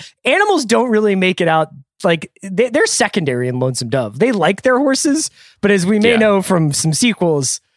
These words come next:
Speaker 1: the Lonesome Dove horses have, have a little bit
Speaker 2: Yes.
Speaker 1: of blood on their hands.
Speaker 2: I do think, you know, and not this, you know, <laughs> this might get us in more trouble than Lena Dunham got for, you know, having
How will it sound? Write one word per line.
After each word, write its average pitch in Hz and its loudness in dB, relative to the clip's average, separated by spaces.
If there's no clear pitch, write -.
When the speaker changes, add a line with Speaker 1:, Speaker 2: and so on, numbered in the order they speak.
Speaker 1:
the 190 0
Lonesome 240 2
Dove 196 2
horses 156 0
have, 156 -2
have 160 0
a 156 0
little 151 0
bit 131 0
Speaker 2:
Yes. 117 0
Speaker 1:
of 139 -2
blood 143 2
on 117 -2
their 107 -2
hands. 107 -10
Speaker 2:
I 170 0
do 175 -2
think, 135 -4
you 139 -2
know, 107 0
and 120 -4
not 123 -4
this, 123 -6
you 113 -4
know, 104 -10
<laughs> - -2
this 131 -6
might 123 -2
get 120 0
us 110 -2
in 98 -8
more 113 -4
trouble 113 -2
than 98 -6
Lena 101 -4
Dunham 110 -4
got 95 -2
for, 87 -6
you 95 -6
know, 78 -4
having 87 -6